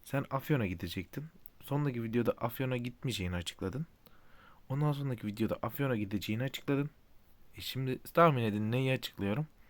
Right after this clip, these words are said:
Afyon'a gitmiyoruz. E, ilginç bir muhabbet.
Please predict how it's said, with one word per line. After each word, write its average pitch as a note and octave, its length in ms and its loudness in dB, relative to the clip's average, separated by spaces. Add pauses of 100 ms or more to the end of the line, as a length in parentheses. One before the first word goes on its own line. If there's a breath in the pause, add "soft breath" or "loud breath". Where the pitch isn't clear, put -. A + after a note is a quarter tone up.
(360 loud breath)
Afyon'a G#2+ 320 0
gitmiyoruz. F#2 600 -4 (840 loud breath)
E, F#3 140 4
ilginç F#3 500 2
bir A#2 60 -4
muhabbet. G#2+ 460 -4